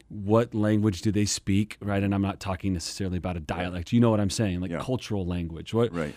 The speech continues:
Speaker 1: where they, where do they move and go? And where do they
Speaker 2: Mm-hmm.
Speaker 1: value? Those sorts of things. So who's here?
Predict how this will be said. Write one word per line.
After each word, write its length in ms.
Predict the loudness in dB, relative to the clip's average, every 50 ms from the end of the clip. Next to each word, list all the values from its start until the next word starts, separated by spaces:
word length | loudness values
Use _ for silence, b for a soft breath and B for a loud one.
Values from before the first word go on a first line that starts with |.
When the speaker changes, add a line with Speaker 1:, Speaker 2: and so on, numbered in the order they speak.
| B B B B B B -4
Speaker 1:
where 220 | 0 4 6 6
they, 100 | 6 6
where 140 | 8 8 8
do 40 | 8
they 100 | 8 8
move 300 | 8 8 8 8 6 6
and 160 | 2 0 2
go? 240 | 4 4 6 6 4
And 80 | 4 4
where 80 | 2
do 20 | 4 2
they 40 | 2
Speaker 2:
Mm-hmm. 80 | 2
Speaker 1:
value? 500 | 0 0 0 0 0 0 0 0 0 0
Those 200 | 0 2 0 0
sorts 240 | 0 0 -4 -4 -4
of 60 | -4 -2
things. 160 | -2 -2 -2
So 100 | -2 -4
who's 300 | -2 0 0 0 0 2
here? 480 | 2 4 6 6 8 8 6 4 4